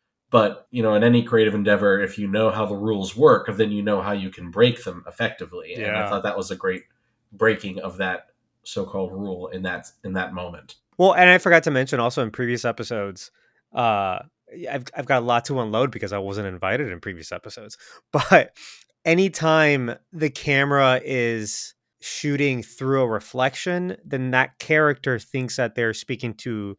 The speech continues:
Speaker 2: a different persona. So you've got, like, Layla talking to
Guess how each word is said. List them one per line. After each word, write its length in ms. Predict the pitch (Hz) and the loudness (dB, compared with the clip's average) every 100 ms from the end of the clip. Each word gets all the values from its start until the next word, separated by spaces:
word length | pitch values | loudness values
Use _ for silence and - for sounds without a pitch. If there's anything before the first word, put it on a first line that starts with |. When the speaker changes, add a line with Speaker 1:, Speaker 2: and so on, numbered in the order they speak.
| _ _ _ | _ _ _
Speaker 2:
a 120 | 117 101 | -8 -4
different 360 | 131 127 104 | -2 -2 -6
persona. 500 | - 95 104 90 80 _ _ _ _ _ _ | -8 -10 -10 -10 -14 _ _ _ _ _ _
So 140 | - | -2
you've 200 | 127 110 | -2 0
got, 160 | 135 131 | 2 2
like, 160 | 127 120 | 2 0
Layla 500 | 120 123 120 110 104 | 2 2 2 0 0
talking 420 | 120 107 113 107 | -2 -2 -4 -10
to 600 | - 117 104 98 95 | -6 -4 -4 -6 -8